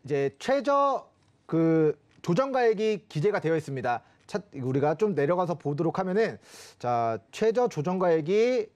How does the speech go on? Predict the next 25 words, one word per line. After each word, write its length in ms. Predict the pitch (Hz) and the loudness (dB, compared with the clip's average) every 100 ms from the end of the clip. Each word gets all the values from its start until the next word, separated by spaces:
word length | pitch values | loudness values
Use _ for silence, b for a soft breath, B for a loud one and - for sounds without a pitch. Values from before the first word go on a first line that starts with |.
| _ | _
우리가 560 | 135 127 135 147 208 208 | -8 -4 0 2 2 0
중요한 340 | - 139 165 160 | -4 -6 -4 -4
부분이라서 520 | 131 156 151 147 151 | -4 -4 -2 -2 -4
체크를 300 | 151 - 190 | -8 -4 0
해보면은 580 | 175 170 175 214 226 208 b b b - | 0 0 2 2 0 -2 b b b -12
자, 340 | 104 101 92 - _ _ _ _ _ _ - _ b b | -8 -6 -8 -12 _ _ _ _ _ _ -20 _ b b
전환가액이 540 | - 151 175 175 165 | -4 -2 0 0 0
천사백 460 | 165 214 156 135 175 | -2 -4 -4 -2 0
원이고 400 | 170 147 135 170 | 0 0 0 2
여기는 320 | 135 156 165 | 2 2 0
최저 540 | 156 240 247 247 233 - _ - | -2 -2 2 2 2 -2 _ -10
조정가액이 840 | 156 202 208 190 170 185 175 - _ _ | -2 0 2 0 0 0 0 -2 _ _
지금 220 | 123 139 | -8 -2
여기 240 | 127 160 208 | 0 0 0
공시상으로는 920 | 156 165 190 196 190 170 196 240 233 B B | -2 -4 -2 -2 -2 0 2 0 -2 B B
좀 100 | - | -6
나와 240 | 123 143 208 | 0 2 2
있지가 220 | 214 202 | 0 -4
않은데 460 | 147 139 190 190 - B B | -4 -2 0 0 -2 B B
제가 140 | 151 | -4
노랑톡에서 560 | 135 196 277 262 226 190 | 0 2 2 0 -2 -2
다시 300 | - 147 202 | -4 -4 -2
한번 380 | 202 180 202 196 | 0 2 0 0
문의 180 | 147 185 | -2 -2
주시면은 600 | 156 196 196 165 214 | -4 -2 0 2 0